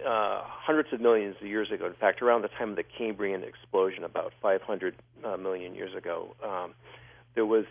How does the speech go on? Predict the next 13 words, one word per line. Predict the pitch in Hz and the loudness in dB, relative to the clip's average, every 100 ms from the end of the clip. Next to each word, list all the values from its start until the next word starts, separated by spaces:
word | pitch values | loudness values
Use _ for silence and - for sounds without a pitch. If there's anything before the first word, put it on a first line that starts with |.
| - | -2
a | 113 104 95 - - _ - | -2 -4 -8 -20 -20 _ -2
major | 117 139 139 | 2 2 2
rotation | 127 113 107 - 107 101 | 4 4 2 -4 -4 -6
of | 92 | -8
the | 90 | -6
Earth, | 90 92 - - | -6 -8 -12 -6
ninety | 107 98 95 | -4 -4 -8
degrees, | 92 92 92 87 - | -12 -10 -10 -12 -14
and | 95 | -10
this | 107 - | -8 -10
is | 95 | -12
respo-, | 95 - 98 92 | -14 -4 0 0
this | - | -2